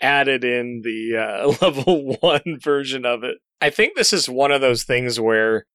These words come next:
it, it sort of feels like the, the level twenty flea market, the intention, right? And this is me talking here. I don't know if this is Battlestate's intention 'cause they didn't say it.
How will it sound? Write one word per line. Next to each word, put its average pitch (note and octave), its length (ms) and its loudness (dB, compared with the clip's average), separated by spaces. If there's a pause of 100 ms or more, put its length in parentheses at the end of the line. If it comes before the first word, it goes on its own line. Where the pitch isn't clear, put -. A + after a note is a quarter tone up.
(100)
it, C#3 240 2
it D3 220 2
sort G3 260 4
of F3+ 100 2
feels C#3 400 2
like B2 260 2
the, A#2 580 -4 (160)
the C3+ 100 0
level B2 300 2
twenty B2+ 320 -2
flea B2 260 -4
market, A#2+ 560 -2 (160)
the B2 240 -2
intention, A#2 1080 -4 (120)
right? A#2 300 0
And C3+ 160 -2
this E3 180 0
is A#2 220 -6 (120)
me A#2 480 -2
talking A2 520 0
here. A2 260 0
I A2+ 80 4
don't A2+ 140 0
know A2+ 80 -4
if G2+ 80 -8
this G#2 140 -6
is G2+ 100 -10
Battlestate's G#2+ 580 -2
intention G#2+ 500 -10
'cause G#2+ 120 -12
they G#2+ 80 0
didn't G2 180 -6
say G2+ 320 -4
it. G2 220 -6